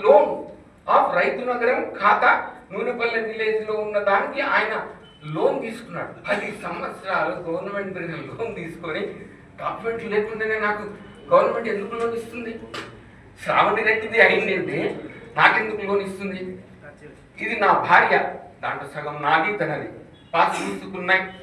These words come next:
ఏడు ఎకరాల ముప్పై మూడు సెంట్లు. ఇది అయిన తర్వాత ఏం చేసింది? రెండు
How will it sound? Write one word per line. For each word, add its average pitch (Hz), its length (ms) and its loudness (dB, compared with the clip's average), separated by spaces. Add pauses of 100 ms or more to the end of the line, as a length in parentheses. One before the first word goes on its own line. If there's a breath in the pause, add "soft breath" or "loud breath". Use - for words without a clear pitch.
(380)
ఏడు 175 180 4
ఎకరాల 170 360 4 (840)
ముప్పై 160 300 -6
మూడు 147 240 -6
సెంట్లు. 165 300 -8 (920)
ఇది 247 160 8
అయిన 247 220 6
తర్వాత 233 220 8 (120)
ఏం 214 160 -4
చేసింది? 180 500 -2 (1040)
రెండు 123 180 -6